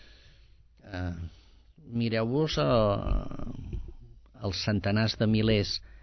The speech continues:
de dòlars que cada moment, ho,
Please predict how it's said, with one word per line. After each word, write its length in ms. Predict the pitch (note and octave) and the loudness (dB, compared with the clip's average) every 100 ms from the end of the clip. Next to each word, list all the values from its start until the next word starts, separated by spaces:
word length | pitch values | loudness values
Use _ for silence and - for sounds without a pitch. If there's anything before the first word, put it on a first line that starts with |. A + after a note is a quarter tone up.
| - - - - | -20 -20 -20 -14
de 240 | G2+ G#2+ | -2 0
dòlars 480 | G#2 A#2+ G#2 F2+ - - - - - - - - | 6 6 6 4 0 -6 -10 -16 -20 -20 -20 -6
que 140 | G2+ F2+ | -6 -2
cada 280 | A2+ A2 A2+ | 0 4 4
moment, 440 | G#2+ G#2 G#2+ F#2+ - | 4 2 2 0 -4
ho, 280 | - - | -8 -8